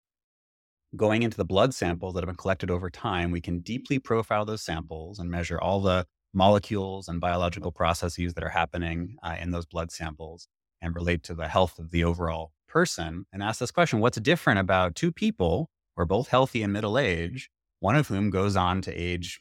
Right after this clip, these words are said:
relatively quickly, develop diseases quickly and die quickly, and the other one who is very robust and lives a really long time in great health?"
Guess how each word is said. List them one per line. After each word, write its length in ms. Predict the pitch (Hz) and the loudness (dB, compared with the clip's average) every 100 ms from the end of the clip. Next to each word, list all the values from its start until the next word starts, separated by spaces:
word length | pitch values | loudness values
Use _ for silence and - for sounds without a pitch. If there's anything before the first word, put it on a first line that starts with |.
| _ | _
relatively 400 | 85 82 85 85 | -4 -4 -4 -6
quickly, 400 | 85 151 - 143 | 2 2 4 2
develop 320 | 120 87 85 | 2 0 -2
diseases 380 | 82 92 120 123 | 0 2 2 2
quickly 340 | - 120 107 87 | 0 -2 0 -2
and 140 | 87 | 0
die 180 | 131 226 | 2 0
quickly, 380 | - 147 143 131 | 0 0 2 2
and 80 | |
the 40 | 117 | 2
other 160 | 120 | 2
one 200 | 117 120 | 0 0
who 220 | 113 110 110 | -2 -6 -6
is 160 | 101 | -6
very 180 | 101 101 | -4 -4
robust 500 | 98 95 85 82 - | -4 -4 -2 -4 -8
and 80 | 90 | -14
lives 160 | 90 | -12
a 60 | 90 | -10
really 160 | 90 90 | -6 -4
long 260 | 90 85 | -2 -4
time 300 | 87 85 85 | -6 -10 -8
in 100 | 82 | -10
great 200 | 78 - - | -14 -18 -18
health?" 160 | - | -20